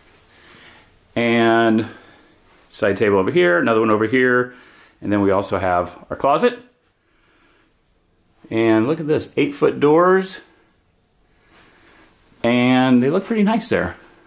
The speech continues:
I like that it's not that old school six panel door like I have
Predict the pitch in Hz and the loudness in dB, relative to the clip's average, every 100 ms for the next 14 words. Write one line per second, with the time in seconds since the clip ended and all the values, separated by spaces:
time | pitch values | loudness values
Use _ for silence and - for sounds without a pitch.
0 | _ _ _ - 170 180 156 135 147 139 | _ _ _ -6 -4 0 0 2 0 0
1 | 120 113 127 120 - - 117 110 107 107 | -2 0 0 0 -4 -2 2 2 0 -4
2 | - - 104 101 98 92 95 87 85 90 | -4 -4 -2 0 -2 0 0 0 -2 -4
3 | 101 87 82 | -2 -2 -6